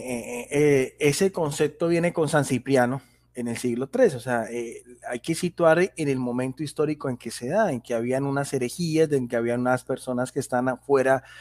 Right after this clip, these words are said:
de lo que era el magisterio de la iglesia. Por eso es que San Cipriano dice eso, o sea, por la, las muchas corrientes heréticas. De hecho, el mismo San Cipriano también, también dice, eh, que nadie puede tener a Dios por padre si no tiene a la iglesia por madre.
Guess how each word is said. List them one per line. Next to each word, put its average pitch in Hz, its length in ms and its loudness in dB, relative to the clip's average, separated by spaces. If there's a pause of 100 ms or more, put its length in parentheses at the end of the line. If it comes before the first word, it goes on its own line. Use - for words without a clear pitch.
(200)
de 127 80 2
lo 120 140 2
que 127 120 0
era 131 80 4
el 139 80 4
magisterio 131 460 -2
de 185 60 -2
la 185 40 0
iglesia. 180 240 4
Por 131 200 0
eso 131 280 2
es 127 200 0
que 143 280 4 (420)
San 151 280 2
Cipriano 139 560 2
dice 139 320 2
eso, 165 140 0
o - 20 -8
sea, 110 160 -2
por 113 140 -6
la, 113 180 2
las 117 180 0
muchas 131 380 -4
corrientes 131 680 -2
heréticas. 156 680 2 (360)
De 135 140 6
hecho, 131 200 2
el 151 60 2
mismo 151 120 0
San 151 180 0
Cipriano 131 400 -2
también, 127 400 -2
también 131 400 -2
dice, 143 360 0 (340)
eh, 120 460 4
que 131 160 4
nadie 139 280 6
puede 156 220 2
tener 127 260 4
a 135 60 6
Dios 143 240 0
por 165 180 -2
padre 160 260 6
si - 120 -6
no 127 100 -2
tiene 135 200 -4
a - 20 -2
la 131 100 0
iglesia 107 300 -4
por 135 220 -10
madre. 190 340 0